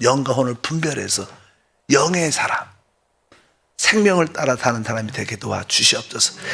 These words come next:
깊은 곳을 열어드립니다. 깊은 곳을 열어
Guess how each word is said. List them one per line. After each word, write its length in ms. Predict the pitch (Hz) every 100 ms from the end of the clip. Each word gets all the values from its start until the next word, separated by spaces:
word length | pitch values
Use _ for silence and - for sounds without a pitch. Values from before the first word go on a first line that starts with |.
| -
깊은 540 | - 254 254 - - 180
곳을 280 | 143 143 127
열어드립니다. 840 | 113 110 - - 117 98 - - - _ - 233
깊은 640 | - 240 277 277 - - 190
곳을 340 | 175 156 156
열어 380 | 135 131 143